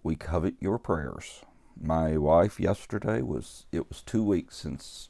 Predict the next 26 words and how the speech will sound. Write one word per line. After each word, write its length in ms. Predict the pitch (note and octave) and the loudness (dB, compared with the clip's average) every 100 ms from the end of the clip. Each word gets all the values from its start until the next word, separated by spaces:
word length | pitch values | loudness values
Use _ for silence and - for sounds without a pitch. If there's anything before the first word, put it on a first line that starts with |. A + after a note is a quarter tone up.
| - | -18
she 180 | - D2 | -10 -4
went 200 | E2 E2+ | -2 -2
into 140 | D#2+ | -2
the 100 | - | -4
hospital. 560 | E2+ F#2 - - F#2+ A#2 | -4 -4 -4 -2 0 0
It's 100 | - | -2
been 220 | E2 D2 | -8 -2
two 180 | F#2+ D#2+ | 0 0
weeks 240 | E2 - | 0 -4
since 260 | - E2+ E2+ | -8 -6 -6
I've 160 | D#2 | -8
seen 280 | - G2 G2+ | -6 -2 0
her. 180 | A#2 - - - - - - - | 0 -2 -12 -20 -20 -20 -20 -16
Just 220 | - D3+ - | -2 -2 0
continue 460 | A#2 B2+ A2 G2 | 2 4 4 4
to 80 | - | 0
pray 240 | - D2+ | 0 0
for 160 | E2 F2 | 0 -2
her, 280 | F2 A#2+ A2+ | 2 2 2
continue 440 | G#2+ G#2 G#2 F2 | 0 0 0 0
to 80 | D2+ | 0
pray 240 | - D#2 | 0 0
for 140 | D2+ E2+ | 0 -2
the 140 | D2+ | -2
entire 360 | D2 D2 D2+ C2+ | -2 -4 -4 -6
team 480 | - G#2+ G2+ F#2+ | -4 0 2 0